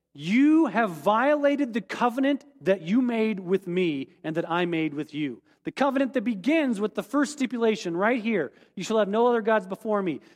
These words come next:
Syncretism was the reason why God destroyed the Israelites. It is not something to be trifled with.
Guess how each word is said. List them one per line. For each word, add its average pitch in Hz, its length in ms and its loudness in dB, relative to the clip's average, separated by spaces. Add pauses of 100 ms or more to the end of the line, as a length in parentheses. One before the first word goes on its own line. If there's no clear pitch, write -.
(120)
Syncretism 311 960 2
was 220 160 0
the 226 140 -2
reason 262 500 2
why 220 140 2
God 208 360 2
destroyed 214 960 2 (180)
the 226 180 4
Israelites. 170 840 -2 (1500)
It 214 100 0
is 190 160 0
not 233 420 0
something 208 480 -2
to 190 120 -12
be 185 80 -8
trifled 214 420 -2
with. 127 240 -8